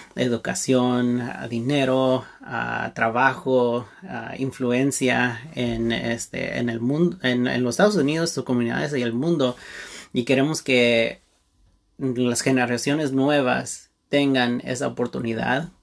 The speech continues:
que tengan esa pasión, que tengan las ganas de luchar, de triunfar y mirar de que, este, es posible,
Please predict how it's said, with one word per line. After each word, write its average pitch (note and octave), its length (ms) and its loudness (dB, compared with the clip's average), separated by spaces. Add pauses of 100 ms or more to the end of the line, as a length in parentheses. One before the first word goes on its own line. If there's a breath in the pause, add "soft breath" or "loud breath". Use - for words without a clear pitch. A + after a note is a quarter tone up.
(680)
que C3 100 4
tengan C#3+ 440 2
esa B2+ 240 -2
pasión, B2+ 680 -2
que B2 140 -2
tengan B2+ 680 2 (600 loud breath)
las B2+ 260 2
ganas D3 420 2
de C3 220 6
luchar, C3+ 720 2 (140)
de C3 260 0
triunfar C3+ 560 2
y C#3+ 160 4
mirar B2 420 0
de C#3 220 0
que, B2 600 0
este, B2+ 320 -2
es B2+ 100 2
posible, C3+ 640 0